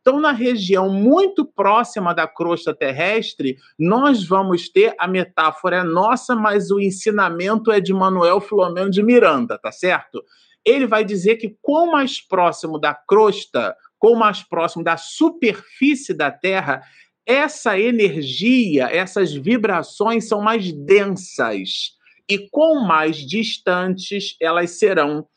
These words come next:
mais sutis. E elas envolvem todo,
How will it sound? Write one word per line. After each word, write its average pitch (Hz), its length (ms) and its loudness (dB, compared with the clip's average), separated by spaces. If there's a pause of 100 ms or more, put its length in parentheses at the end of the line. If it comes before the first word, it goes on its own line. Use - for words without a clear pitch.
(160)
mais 139 560 2
sutis. 147 640 -2
E 185 140 4
elas 202 400 -2
envolvem 165 1080 2 (320)
todo, 131 600 4